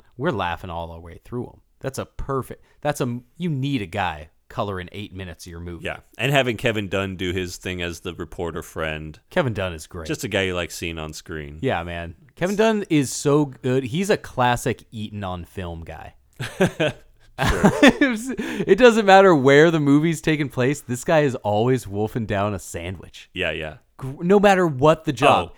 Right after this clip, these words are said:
Speaker 1: He plays a lot of cops, so it's easy for him to wolf sandwiches
Speaker 2: You
Speaker 1: there.
Speaker 2: wanna talk about an eaten on screen guy, the, the Mike Starr, the guy who's watching
Speaker 1: Oh,
Speaker 2: the cameras.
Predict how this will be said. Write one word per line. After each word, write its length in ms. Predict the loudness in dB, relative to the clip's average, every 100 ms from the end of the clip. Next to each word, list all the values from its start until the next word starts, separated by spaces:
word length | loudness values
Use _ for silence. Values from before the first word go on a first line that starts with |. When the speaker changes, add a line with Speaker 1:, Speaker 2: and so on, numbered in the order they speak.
| _
Speaker 1:
He 100 | 0
plays 240 | 6 6 8
a 40 |
lot 200 | 10 10
of 80 | 8
cops, 360 | 2 2 0 -4
so 160 | 0 0
it's 120 | 2
easy 300 | 0 2 0
for 120 | 0
him 120 | 0
to 60 | 2
wolf 200 | 0 0
sandwiches 460 | -4 -6 -8 -10 -4
Speaker 2:
You 40 |
Speaker 1:
there. 80 | 0
Speaker 2:
wanna 120 | 2
talk 140 | 2 2
about 160 | 0
an 120 | -2
eaten 240 | -4 -6 -6
on 160 | -8
screen 380 | -10 -8 -6 -6
guy, 200 | -6 -8
the, 220 | -8 -10 -8
the 160 | -6 -4
Mike 300 | -2 -2 -4
Starr, 520 | -4 -2 0 -2 -6
the 120 | -6
guy 200 | -2 -2
who's 140 | -2
watching 320 | 0 2 4 2
Speaker 1:
Oh, 120 | 2
Speaker 2:
the 60 | 2
cameras. 640 | 2 2 -2 -4 -8 -12